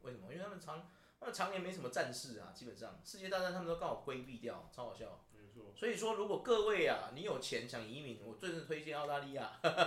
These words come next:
Speaker 1: <laughs> 往塔斯马尼亚搬就对了啦。<laughs>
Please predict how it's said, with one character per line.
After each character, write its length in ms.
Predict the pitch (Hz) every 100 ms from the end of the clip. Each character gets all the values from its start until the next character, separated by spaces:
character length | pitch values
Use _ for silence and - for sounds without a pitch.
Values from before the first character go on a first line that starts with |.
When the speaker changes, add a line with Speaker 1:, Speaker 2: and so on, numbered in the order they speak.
| 185 165
Speaker 1:
<laughs> 480 | 165 156 - - -
往 200 | - -
塔 180 | - 185
斯 200 | 196 247
马 140 | 240 208
尼 80 |
亚 180 | 247 196
搬 160 | 233 254
就 80 | 254
对 160 | 247
了 80 | 196
啦。 360 | 175 156 - -
<laughs> 760 | 135 120 - - - - -